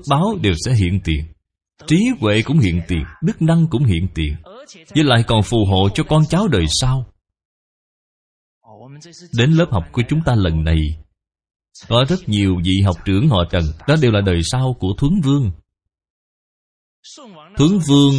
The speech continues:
lúc đó giả như nổi nóng thì hôm nay họ đã không thể đến đây, có đúng không?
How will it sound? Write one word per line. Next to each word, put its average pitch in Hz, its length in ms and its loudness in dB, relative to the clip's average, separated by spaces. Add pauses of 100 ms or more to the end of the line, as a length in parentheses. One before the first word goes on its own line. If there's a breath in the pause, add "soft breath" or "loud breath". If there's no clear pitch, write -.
(100)
lúc 151 260 2
đó 139 240 2
giả 107 260 2
như 127 480 0 (320)
nổi 101 300 0
nóng 160 320 0
thì 92 120 0
hôm 107 260 0
nay 123 180 2
họ 92 220 0
đã 98 80 0
không 123 300 -4
thể 85 100 0 (100)
đến 117 120 0 (100)
đây, 110 140 2 (320)
có 139 100 0
đúng 151 240 0
không? 127 280 -4